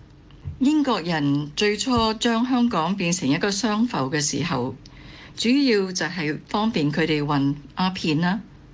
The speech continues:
香港成為一個好重要嘅貨物轉口港，但係當好多華人通過香港出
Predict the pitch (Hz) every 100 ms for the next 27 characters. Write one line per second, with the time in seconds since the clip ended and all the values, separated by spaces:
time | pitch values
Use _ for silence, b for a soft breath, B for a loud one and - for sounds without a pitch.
0 | - - 254 240 160 175 220 - - 139
1 | 143 147 185 208 196 185 196 196 151 151
2 | 165 160 180 156 151 143 147 - B B
3 | - 190 180 180 165 - - - - 165
4 | 196 151 156 139 131 147 220 B B B
5 | B - 226 285 202 196 196 - - -
6 | 285 285 262 233 262 240 170 151 147 139
7 | 143 - 269 240 240 262 233 233 156 185
8 | 330